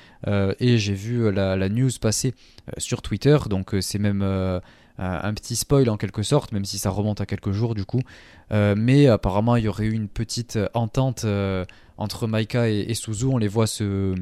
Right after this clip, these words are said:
se faire un petit check du poing, quoi, euh, de, pour, euh, s'allier apparemment. Euh, mais, mais j'en sais pas plus, puisque j'essaie toujours de pas me spoil en fait, euh, sur, euh, sur les shows, mais je suis tombé sur ça par hasard, quoi, sur Twitter. Donc, euh,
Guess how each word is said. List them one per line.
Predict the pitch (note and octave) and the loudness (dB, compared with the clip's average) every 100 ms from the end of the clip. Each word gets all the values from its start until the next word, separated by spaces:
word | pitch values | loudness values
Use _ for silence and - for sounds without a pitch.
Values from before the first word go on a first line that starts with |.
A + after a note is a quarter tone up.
| F2+ - - | -6 -10 -10
se | E2+ - F2 | -10 -10 -10
faire | - G#2 | -4 -2
un | G#2 | 0
petit | F#2+ - G#2+ G2 | -2 -4 -6 -4
check | - A2 | -2 -2
du | G2+ F#2 | -2 -6
poing, | B2+ C3 | -2 -2
quoi, | - A#2+ - - - - - | -2 -4 -4 -20 -20 -16 -6
euh, | F#2 F2+ F#2 F2 | -2 -2 -4 -6
de, | - G2 | -10 -10
pour, | - G2 F#2 | -10 -8 -6
euh, | |
s'allier | F2+ - A#2 A2+ A#2 B2 | -6 -4 -4 -2 0 0
apparemment. | - F2 F#2+ A2+ C3 - - - - - - | 0 -2 0 0 -2 -4 -20 -20 -20 -20 -2
Euh, | B2+ A2+ G#2+ | 2 4 2
mais, | G#2 A#2+ C#3+ C#3+ C#3 | 2 4 6 6 6
mais | C3 A#2+ | 4 0
j'en | A#2 | 0
sais | A2 A#2+ | -4 0
pas | A#2 | 0
plus, | A2 D3 A#2+ | 2 0 0
puisque | - - B2 | -4 -4 -2
j'essaie | G#2+ G#2+ A2+ | 0 -2 -4
toujours | C3+ C#3+ B2 | -2 -2 0
de | |
pas | A2 B2+ | 0 0
me | B2 | 2
spoil | G#2+ - C#3 A#2 | -2 4 6 6
en | G2+ | 4
fait, | B2 A#2 G#2+ | 2 0 -2
euh, | |
sur, | G2 - F#2+ | -4 -4 -2
euh, | G2+ F#2+ | 0 0
sur | - A2 | 0 -2
les | |
shows, | G#2 - C3 | 0 2 2
mais | G2+ | 0
je | |
suis | - | -4
tombé | - G#2 | -4 -2
sur | G#2 - | -2 -2
ça | - A2 G#2+ | 0 0 2
par | F#2+ F2 | 0 0
hasard, | F#2+ A#2 - | -2 -6 -2
quoi, | A2 | -4
sur | G#2+ | -2
Twitter. | G2+ G#2 A#2 B2 - - - - - - - | -4 -2 2 0 0 -16 -20 -20 -20 -20 -6
Donc, | A#2 C3+ C3+ - - | 2 2 2 -6 -4
euh, | C3 A2+ A2+ G#2+ G#2 G2+ G2+ G2 | 2 2 4 2 2 2 2 0